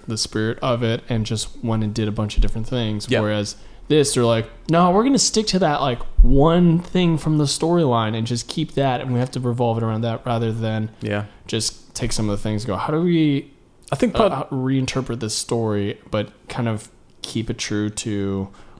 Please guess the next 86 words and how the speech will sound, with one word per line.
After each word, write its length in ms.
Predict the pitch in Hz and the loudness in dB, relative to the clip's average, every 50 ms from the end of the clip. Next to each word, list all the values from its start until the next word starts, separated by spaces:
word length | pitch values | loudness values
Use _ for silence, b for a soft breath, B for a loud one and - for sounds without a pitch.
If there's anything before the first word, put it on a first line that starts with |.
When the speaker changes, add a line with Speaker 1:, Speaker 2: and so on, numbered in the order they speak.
| B - | B -4
Speaker 1:
whatever 320 | 113 107 107 104 101 104 | -4 -2 -2 -2 -4 -4
the 100 | 98 104 | -6 -6
spirit 340 | - - - 107 107 101 98 | -8 -6 -4 -2 -2 -2 -2
of 140 | 95 92 92 | -2 -4 0
it 60 | 95 | 4
Speaker 2:
But 60 | 135 | 4
I 40 | 139 | 6
think 60 | 135 170 | 6 6
Speaker 1:
is." 40 | 160 | 6
Speaker 2:
that's 100 | 160 - | 4 4
part 180 | - 170 135 | 4 4 4
of 60 | 127 120 | 4 4
the 20 | |
problem, 180 | - 143 127 120 | 4 4 4 4
is 100 | 117 104 | 2 2
that 120 | - 110 101 | 0 -4 -2
the 100 | 110 107 | -2 -2
original's 320 | 104 110 104 - 107 95 - | -2 -2 -2 -4 -6 -8 -6
too 240 | - - 113 107 | -2 0 0 0
revered. 460 | 101 92 90 101 98 92 85 82 - - - | 0 -2 -4 -4 -4 -2 -2 -4 -8 -10 -4
Like, 140 | - 110 110 | -2 2 4
the 60 | 127 | 6
original 260 | 131 143 139 131 135 | 6 6 6 4 2
Friday 160 | 110 120 127 113 | 2 2 2 2
Speaker 1:
Yeah. 60 | 110 | 2
Speaker 2:
thirteenth 360 | 120 113 - 123 113 104 - | 2 2 2 2 0 0 -2
isn't 220 | 104 95 104 92 | -4 -6 -6 -6
revered. 400 | 82 85 85 98 95 95 90 85 | -8 -8 -6 -4 -4 -4 -4 -4
It's 140 | - - - | -6 -10 -12
a 40 | 101 | -14
trashy 380 | - - 110 101 98 - - 64 | -8 -6 -6 -6 -6 -8 -8 -8
movie, 280 | 90 90 90 - 113 | -6 -6 -8 -8 -12
to 140 | - - - | -14 -16 -14
be 80 | - - | -12 -10
honest. 320 | - 98 98 - - - | -10 -8 -10 -10 -12 -14
Speaker 1:
Yeah. 80 | - - 104 104 | -12 -12 -6 -4
Speaker 2:
Like, 200 | 98 95 92 - | -4 -4 0 2
none 240 | 120 123 131 131 | 4 4 6 6
of 80 | 131 123 | 4 2
the 40 | 104 - | 2 2
Friday 220 | - 110 104 104 | 0 0 0 -2
thirteenth, 480 | - - 110 104 98 - 113 101 98 - B B B B B B - | -2 0 -2 -2 -2 -2 -6 -6 -6 -10 B B B B B B 2
I 120 | 135 156 | 4 4
would 180 | 165 160 139 - | 6 4 4 2
say, 200 | - 127 117 113 | 4 2 4 4
like, 180 | 107 98 - | 2 0 0
the 80 | - 120 | 0 2
last, 420 | 113 123 135 139 127 117 - - - | 2 4 4 4 2 0 -4 -10 -8
for 140 | - - 127 | -2 -2 -2
instance, 180 | 117 113 113 | 0 -2 -4
the 80 | - 131 | -2 -2
last 160 | 135 135 - | -2 -2 -2
Texas 260 | - 107 - 104 - | -4 -6 -6 -6 -6
Chainsaw 240 | - 107 107 107 104 | -4 -4 -4 -4 -4
Massacre 280 | 101 98 95 - - 101 | -4 -6 -6 -8 -8 -8
movie, 420 | 101 101 95 98 95 95 95 - b b b b - | -6 -6 -6 -6 -6 -8 -8 -10 b b b b -2
and 80 | - | 0
even 140 | 135 175 151 | 2 2 2
the 40 | 110 | 2
first 280 | - 113 113 120 113 - | 2 2 0 0 0 -2
one, 160 | 107 98 92 | -4 -4 -2
like, 160 | 90 - 104 | -4 -6 0
they're 80 | 104 123 | 0 0
better 220 | 113 - 117 110 110 | 2 2 2 0 0
films 380 | - - 113 107 101 98 - | 0 -2 -2 -2 -2 -4 -6
than 100 | - 92 | -8 -6
almost 220 | 98 101 98 - 104 | -6 -6 -6 -4 -2
anything 300 | 120 143 135 - 104 82 | -2 -2 -2 -2 -4 -8
in 40 | 65 | -10
the 60 | - | -8
Friday 180 | - - - | -6 -4 -2
Speaker 1:
Yeah. 140 | 120 110 87 | -2 -2 -2
Speaker 2:
thirteenth 340 | - - - - - - - | -4 -6 -6 -8 -12 -10 -10
movie. 80 | - - | -8 -4
Speaker 1:
But, 80 | 143 | 0
I 40 | 196 | 2
mean, 100 | 220 233 | 2 2
you 80 | 277 277 | 2 2
Speaker 2:
But 40 | |
Speaker 1:
could've 120 | - 180 147 | 2 2 4
Speaker 2:
they're 80 | 123 | 6
Speaker 1:
just 100 | 127 127 | 6 6
Speaker 2:
not 120 | 123 120 113 | 6 6 4
as 100 | 110 - | 2 0
much 160 | 98 85 - | -4 -6 -4
fun. 320 | - - 113 87 - - | -2 -2 -2 -2 -2 -6